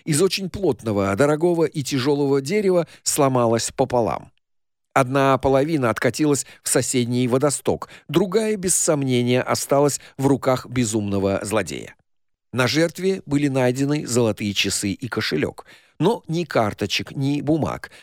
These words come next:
кроме запечатанного конверта, который он, вероятно, нёс на почту. На конверте стояло имя и адрес мистера Аттерсона. Этот конверт подали на следующее же утро адвокату,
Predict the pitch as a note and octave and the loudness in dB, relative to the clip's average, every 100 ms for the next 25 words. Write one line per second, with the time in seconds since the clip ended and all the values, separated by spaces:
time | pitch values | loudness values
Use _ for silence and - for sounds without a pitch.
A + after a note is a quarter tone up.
0 | _ - F3 E3 D#3 C#3 C#3+ C3+ B2 A2+ | _ 0 2 2 0 0 -2 0 -2 -2
1 | B2+ B2 B2+ D3+ D3+ F#2 - E2+ D2+ D2+ | 0 0 2 0 0 -2 -2 -4 -4 -6
2 | G#2 C3+ C#3 C3+ G3+ A3+ G#3+ - _ D3+ | -4 -2 -2 0 -2 -4 -6 -14 _ -2
3 | D#3+ D3+ D3+ D#3+ F3 D3 G2 - - A#2+ | 0 0 -2 -2 -4 -2 -2 -2 -4 -4
4 | A#2 - - - - _ _ _ _ - | -4 -4 -6 -8 -12 _ _ _ _ -4
5 | D3 C3+ B2+ A2+ A#2+ D#3+ - D#2+ C2+ - | -2 0 0 0 0 0 -4 -6 -4 -2
6 | A2 G#2 G#2 - F3+ F#3+ F3 E3 C#3 C#3 | 0 2 0 0 -2 0 -2 0 0 0
7 | C3 C3 - - - B2 - A2+ G#2 G2 | 0 -4 -6 -12 -2 -2 0 0 0 -2
8 | A#2+ F#2+ - - - - - _ _ _ | -2 -4 -4 -6 -6 -10 -20 _ _ _
9 | _ _ _ _ - C#3+ C#3+ - D3 D#3 | _ _ _ _ 0 0 0 -2 -2 0
10 | E3 B2 - B2 C3+ C#3+ C#3 C#3 B2+ - | -2 -2 -2 0 2 2 0 0 -2 0
11 | B2+ C3 C3 - D3 C#3 E3+ G#3+ F3+ F3+ | 0 0 -2 0 0 0 -2 -2 0 0
12 | D#3+ F3 E3+ - F2+ - | 0 -2 -2 -4 -4 -4